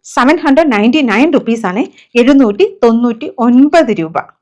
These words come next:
നിങ്ങൾക്ക് ഇത് പർച്ചേസ് ചെയ്യണം എന്നുണ്ടെങ്കിൽ ഞാൻ അതിന്റെ ഡീറ്റെയിൽസ്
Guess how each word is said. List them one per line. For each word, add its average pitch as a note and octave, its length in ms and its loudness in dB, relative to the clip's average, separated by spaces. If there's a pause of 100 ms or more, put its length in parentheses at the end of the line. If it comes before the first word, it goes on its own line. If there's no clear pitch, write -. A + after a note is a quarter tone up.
(300)
നിങ്ങൾക്ക് C4+ 280 -4
ഇത് E4 100 -2
പർച്ചേസ് C#4 460 -2
ചെയ്യണം A#3 320 -2
എന്നുണ്ടെങ്കിൽ A#3 420 0
ഞാൻ A#3 260 0
അതിന്റെ G#3+ 320 0 (280)
ഡീറ്റെയിൽസ് B3+ 720 0